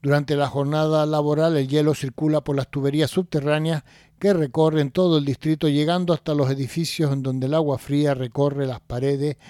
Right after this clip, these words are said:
y refrigera las tiendas y oficinas. Cuando cumple su función, este líquido ya caliente regresa a los refrigeradores en un circuito cerrado, comenzando de nuevo el proceso.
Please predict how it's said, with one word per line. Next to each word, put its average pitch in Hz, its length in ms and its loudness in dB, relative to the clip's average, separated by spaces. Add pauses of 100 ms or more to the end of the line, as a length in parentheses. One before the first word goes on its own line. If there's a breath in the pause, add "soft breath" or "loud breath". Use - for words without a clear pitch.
(240 loud breath)
y 185 160 6
refrigera 147 640 -2
las 120 160 -6
tiendas 131 400 -2
y 120 60 -4
oficinas. 127 500 -6 (920 soft breath)
Cuando 147 280 0
cumple 160 300 0
su 156 140 -4
función, 156 380 0
este 156 240 0
líquido 156 320 2
ya 151 240 2
caliente 170 480 2
regresa 151 600 2
a 139 40 2
los 131 200 -2
refrigeradores 139 880 0 (380 soft breath)
en 143 160 0
un 147 120 0
circuito 135 500 -4
cerrado, 160 460 0
comenzando 190 640 0
de 143 100 2
nuevo 123 300 -2
el 110 40 -10
proceso. - 440 -6